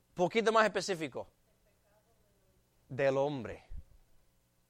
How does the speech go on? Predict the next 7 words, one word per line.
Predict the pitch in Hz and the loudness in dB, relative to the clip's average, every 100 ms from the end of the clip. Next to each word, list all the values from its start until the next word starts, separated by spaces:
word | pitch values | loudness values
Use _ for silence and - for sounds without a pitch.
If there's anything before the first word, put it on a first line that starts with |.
| _ | _
Gracias, | 127 143 156 156 151 | 2 2 2 -2 -8
padres. | - 135 127 104 - - - - _ _ _ _ - _ _ _ _ _ _ _ _ _ _ _ _ _ _ _ | 0 4 4 2 -6 -16 -16 -18 _ _ _ _ -20 _ _ _ _ _ _ _ _ _ _ _ _ _ _ _
Eso | 135 180 | -12 -4
viene | 175 160 | -2 -2
por | 139 | -2
el | 123 | 0
hombre. | 160 117 87 | 0 0 -12